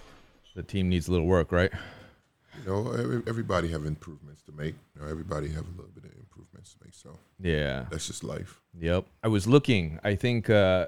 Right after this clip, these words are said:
Speaker 1: your Wikipedia is really interesting. I
Speaker 2: Okay.
Speaker 1: it's a Dominican-born Indonesian professional basketball player playing for the Tainan T S G Ghost Hawks of the T one League.
Speaker 2: Yeah, yeah.
Speaker 1: People look at you, they might not assume that you're a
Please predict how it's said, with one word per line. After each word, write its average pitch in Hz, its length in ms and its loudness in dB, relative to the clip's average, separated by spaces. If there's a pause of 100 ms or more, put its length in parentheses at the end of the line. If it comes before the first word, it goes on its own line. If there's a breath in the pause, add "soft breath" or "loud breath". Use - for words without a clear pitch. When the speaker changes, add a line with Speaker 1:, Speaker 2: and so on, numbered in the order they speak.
(160)
Speaker 1:
your 104 180 0
Wikipedia 104 560 2
is 76 100 -2
really 85 240 0
interesting. 82 600 -4 (360)
I 90 120 -2
Speaker 2:
Okay. 85 300 0 (120)
Speaker 1:
it's 80 100 -8
a 90 180 2
Dominican-born 117 1000 4
Indonesian 123 880 6
professional 113 720 2
basketball 101 640 2
player 110 420 4
playing 98 360 -4
for 95 100 -6
the 87 100 0
Tainan 104 560 0
T 123 220 2
S 104 140 0
G 101 340 -2
Ghost 110 300 0
Hawks 101 260 2
of 85 80 -4
the 80 80 0
T 107 240 0
one 87 260 0
League. 78 300 -4 (100)
Speaker 2:
Yeah, 78 260 -4 (140)
yeah. - 180 -8 (280)
Speaker 1:
People 113 320 6
look 117 160 8
at 113 80 8
you, 110 160 6
they 101 100 6
might 107 220 6
not 101 360 4
assume 113 420 2
that 98 120 8
you're 95 220 6
a 90 200 4